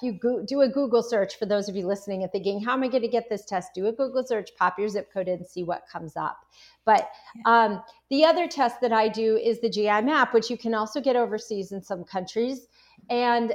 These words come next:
Speaker 1: that is a stool test. And you may think, "Well, what does stool tests have to do with menopause?" The healthier your gut is in menopause, the easier it will, the process will be and the less symptomatic it will be, because what you don't realize, what most of us don't realize, is that estrogen can be reabsorbed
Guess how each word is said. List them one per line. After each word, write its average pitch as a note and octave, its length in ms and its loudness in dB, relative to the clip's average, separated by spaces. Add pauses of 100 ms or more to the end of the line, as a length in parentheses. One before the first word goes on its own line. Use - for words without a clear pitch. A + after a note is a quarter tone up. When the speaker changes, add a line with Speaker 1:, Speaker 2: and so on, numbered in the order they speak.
Speaker 1:
that A3+ 220 0
is C#4 160 -4
a C#4 80 -2
stool A#3 380 -2
test. F3 540 -2
And G#3 160 -2
you G3+ 260 -6
may G#3+ 220 -4
think, G3+ 200 -6
"Well, G3 120 -6
what A#3+ 160 -2
does - 280 -4 (160)
stool A#3 400 -6
tests G#3 300 -4
have F#3 160 -2
to F#3+ 80 -6
do F#3 160 -4
with F3+ 260 -2
menopause?" F3+ 640 -2 (480)
The G#3 100 -2
healthier E4 440 2
your D4+ 160 0
gut C4+ 320 4
is G#3 240 0
in A3 160 -6
menopause, F#3+ 840 0 (840)
the A#3+ 600 0
easier A3 680 0
it G3+ 200 -6
will, F#3 280 0
the G3 80 -4
process G3 600 -2
will G#3 60 -8
be B3+ 160 2
and A#3 100 2
the A3 80 0
less G3+ 260 0
symptomatic F#3+ 600 -2
it G3 80 -2
will F#3+ 100 -4
be, F3 160 -2
because G3+ 460 -10
what A3+ 160 -2
you A3+ 60 -2
don't A3 180 -2
realize, A3 760 4
what G#3+ 200 -6
most E4+ 240 -2
of G#3 80 0
us F#3+ 140 -2
don't F#3+ 180 -2
realize, G3+ 520 0
is D4 180 -8
that A3+ 320 0
estrogen A3 520 -2
can G3 140 -10
be F#3 140 -8
reabsorbed F#3 720 -4